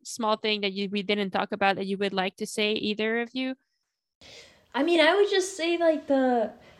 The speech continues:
Speaker 2: I've had such an amazing positive response to this. You know, it's like,
Speaker 1: Mm-hmm.
Speaker 2: it's one thing to be out there doing your thing on your own, working hard, but another for, like, so many people to, like, reach out to me,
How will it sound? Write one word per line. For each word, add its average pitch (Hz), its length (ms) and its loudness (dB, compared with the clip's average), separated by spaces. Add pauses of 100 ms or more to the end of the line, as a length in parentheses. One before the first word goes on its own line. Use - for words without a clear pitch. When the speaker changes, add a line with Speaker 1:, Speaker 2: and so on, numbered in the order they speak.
(100)
Speaker 2:
I've 294 160 -2
had 294 240 -2
such 294 280 -6
an 294 80 0
amazing 247 580 2
positive 220 500 -2
response 208 580 -6
to 269 100 0
this. 294 480 0 (300)
You 339 100 0
know, 339 100 2
it's 220 140 0
like, 330 100 2
Speaker 1:
Mm-hmm. 294 80 -2
Speaker 2:
it's 294 140 -8
one 330 200 2
thing 370 200 -4
to - 100 -4
be 302 160 0
out 294 180 -2
there 269 220 2
doing 262 380 2
your 254 160 4
thing 233 500 4
on 233 200 2
your 233 180 6
own, 220 280 4
working 233 380 0
hard, 208 340 2
but 220 120 0
another 233 440 2
for, 226 280 0
like, 196 240 0 (340)
so 285 240 -2
many 285 220 2
people 240 540 -2
to, 214 500 -4 (440)
like, 196 260 2
reach 240 340 0
out 208 260 0
to 240 120 0
me, 202 380 -2